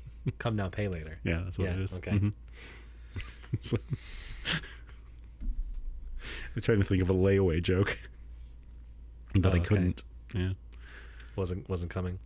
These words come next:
Speaker 1: He has to make a deposit first,
Speaker 2: Ah,
Speaker 1: and then some
Speaker 2: before he
Speaker 1: small
Speaker 2: could
Speaker 1: payments later.
Speaker 2: have a withdrawal.
Speaker 1: Yeah. He's Catholic?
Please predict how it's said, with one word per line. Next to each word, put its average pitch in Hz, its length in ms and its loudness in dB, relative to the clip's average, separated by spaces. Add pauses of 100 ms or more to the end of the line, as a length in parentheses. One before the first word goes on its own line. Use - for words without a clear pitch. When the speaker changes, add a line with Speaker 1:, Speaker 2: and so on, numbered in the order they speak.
Speaker 1:
He 131 60 8
has 127 100 8
to 139 60 8
make 117 120 8
a 110 40 10
deposit 95 480 4
first, - 500 2 (320)
Speaker 2:
Ah, 101 200 6
Speaker 1:
and 92 80 10
then 90 340 4 (160)
some - 240 0
Speaker 2:
before 85 100 4
he - 60 6
Speaker 1:
small 95 160 8
Speaker 2:
could 90 100 2
Speaker 1:
payments 82 380 4
later. 98 260 -2 (160)
Speaker 2:
have 85 100 -4
a 82 60 -2
withdrawal. 78 580 -6
Speaker 1:
Yeah. 82 160 0 (1900)
He's 98 120 2
Catholic? - 440 2